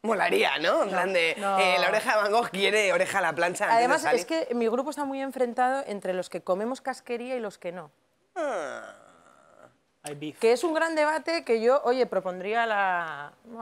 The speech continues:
Speaker 2: la nación.
Speaker 1: Sí, es un gran debate. ¿Qué es casquería? Perdona, ¿eh?
Speaker 2: Como, pues, to-, todo lo que son entrañas, lo que vienen
Speaker 1: Sí,
Speaker 2: siendo
Speaker 1: sí, yo es que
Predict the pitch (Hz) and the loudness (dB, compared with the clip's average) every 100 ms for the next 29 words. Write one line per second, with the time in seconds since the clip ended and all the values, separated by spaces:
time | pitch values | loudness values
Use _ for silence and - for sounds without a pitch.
0 | 226 214 185 - 254 214 170 156 _ _ | -2 0 -2 0 2 2 -2 -14 _ _
1 | _ _ _ _ - 349 302 147 190 330 | _ _ _ _ -14 -8 -6 -4 -6 -10
2 | 339 _ _ - 220 294 269 196 165 135 | -14 _ _ -16 -12 -6 -4 -4 -4 -6
3 | 117 254 254 - - - - - 254 262 | -6 -6 -6 -10 -10 -12 -10 -8 -6 -8
4 | - 147 160 196 175 180 147 311 349 185 | -6 -4 -2 -4 -4 -6 -6 -8 -10 -12
5 | 180 - - _ _ _ _ _ _ _ | -16 -18 -20 _ _ _ _ _ _ _
6 | - 233 233 208 208 - 214 240 254 262 | -4 -2 -2 -2 -2 0 2 4 4 4
7 | 214 214 220 208 208 214 214 214 233 233 | 2 2 2 2 2 2 2 2 2 2
8 | 196 180 - - - 208 202 214 247 240 | 0 -4 -12 -20 -14 -8 -4 0 0 0
9 | 233 220 190 160 | 0 0 0 2